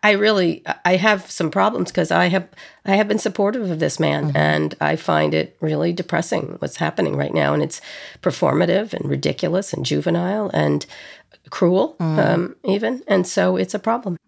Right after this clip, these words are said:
Speaker 2: Okay, well, I'm, I'm interested to talk to you about it because I feel we are moving in different directions
Speaker 1: Mm-hmm.
Speaker 2: on the spectum, actually, where I'm,
Speaker 1: Okay. Oh,
Speaker 2: I'm
Speaker 1: wow.
Speaker 2: actually curious about what Elon is doing from a business perspective.
Speaker 1: Mm,
Speaker 2: So
Speaker 1: really?
Speaker 2: Matt Levine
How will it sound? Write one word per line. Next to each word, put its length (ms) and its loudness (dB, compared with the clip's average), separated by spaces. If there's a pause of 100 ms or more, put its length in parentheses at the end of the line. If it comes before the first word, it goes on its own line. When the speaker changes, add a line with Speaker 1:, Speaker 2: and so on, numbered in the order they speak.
Speaker 2:
Okay, 220 -2
well, 120 6
I'm, 340 2
I'm 160 4
interested 340 2
to 100 -8
talk 260 -2
to 80 -4
you 20 -2
about 160 4
it 20 2
because 160 -6
I 80 4
feel 240 2
we 220 2
are 100 6
moving 400 0
in 220 -2
different 440 0
directions 720 4
Speaker 1:
Mm-hmm. 120 -2
Speaker 2:
on 100 2
the 60 0
spectum, 640 0
actually, 440 -4
where 140 0
I'm, 220 6
Speaker 1:
Okay. 200 0 (240)
Oh, 80 4
Speaker 2:
I'm 100 4
Speaker 1:
wow. 60 6
Speaker 2:
actually 260 2
curious 500 0
about 240 2
what 160 0
Elon 280 0
is 120 -2
doing 260 0
from 160 -2
a 40 0
business 360 -2
perspective. 600 0
Speaker 1:
Mm, 40 -6
Speaker 2:
So 220 2
Speaker 1:
really? 440 0
Speaker 2:
Matt 220 4
Levine 540 0